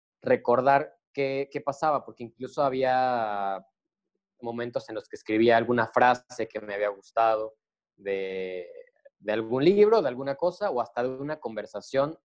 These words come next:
hace muchos años. Me hice, ya les había platicado de mi amiga de Argentina, entonces de repente anotaba así como alguna cosita que ella decía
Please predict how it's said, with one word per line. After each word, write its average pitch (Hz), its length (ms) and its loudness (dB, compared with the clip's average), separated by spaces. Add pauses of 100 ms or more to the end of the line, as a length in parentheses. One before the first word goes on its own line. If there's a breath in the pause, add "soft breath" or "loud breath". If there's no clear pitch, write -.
(600)
hace 113 920 -2
muchos 110 340 -8
años. 165 460 2
Me 120 140 -4
hice, 123 560 2
ya 156 120 6
les 190 180 0
había 151 160 2
platicado 160 340 2
de 139 60 4
mi 123 100 -4
amiga 139 200 2
de 131 80 4
Argentina, 139 600 -6 (100)
entonces 120 420 -18
de 117 100 2
repente 127 640 2
anotaba 110 440 -2
así - 160 -14
como 113 200 -14
alguna 113 260 -16
cosita - 440 -6
que 101 100 -6
ella 107 200 0
decía 131 420 0